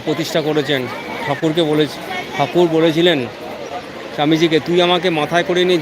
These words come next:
যেখানে প্রতিষ্ঠা করবি, যেখানে রাখবি, আমি সেখানেই থাকব।" আমি এক মহারাজের, বিশেষ করে ঈশাত্মানন্দ মহারাজ, যিনি আমেরিকার আছেন, উনি বলেছিলেন যে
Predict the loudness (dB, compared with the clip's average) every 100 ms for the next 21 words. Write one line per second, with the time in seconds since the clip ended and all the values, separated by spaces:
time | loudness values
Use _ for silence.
0 | 0 -2 0 0 0 0 -2 -2 -2 0
1 | 0 0 0 0 2 2 2 2 0 0
2 | -2 -2 0 0 -2 -4 -6 -8 -10 -12
3 | -10 -12 -12 -12 -12 -12 -12 -12 -10 -10
4 | -8 0 4 6 6 4 0 -2 -4 -2
5 | 0 0 0 -2 -6 -6 -6 -2 0 2
6 | 0 -2 -2 0 2 2 2 2 4 4
7 | 2 -2 -10 -12 -12 -12 -10 -2 2 4
8 | 4 4 4 4 4 0 -12 -12 -12 -12
9 | -8 -6 -4 -4 -4 -6 -10 -10 -8 -8
10 | -4 2 4 6 4 4 4 4 4 4
11 | 4